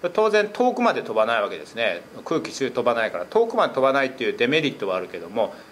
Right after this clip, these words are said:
メリットとしては、そこに長時間、えー、留まることができる。だからマーキングしとけば、そこにずっとそれはいるわけですよね。で、もう一つ重要なのは、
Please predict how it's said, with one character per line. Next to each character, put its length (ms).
メ 140
リ 100
ッ 60
ト 120
と 120
し 80
て 120
は、 240
そ 180
こ 140
に 140
長 280
時 140
間、 480
え 300
ー、 40
留 180
ま 120
る 100
こ 120
と 80
が 80
で 60
き 20
る。 60
だ 60
か 40
ら 80
マ 180
ー 80
キ 120
ン 40
グ 80
し 80
と 100
け 80
ば、 100
そ 140
こ 120
に 100
ず 160
っ 40
と 140
そ 140
れ 80
は 180
い 80
る 80
わ 100
け 100
で 80
す 100
よ 80
ね。 200
で、 60
も 100
う 40
一 160
つ 60
重 220
要 140
な 120
の 160
は、 220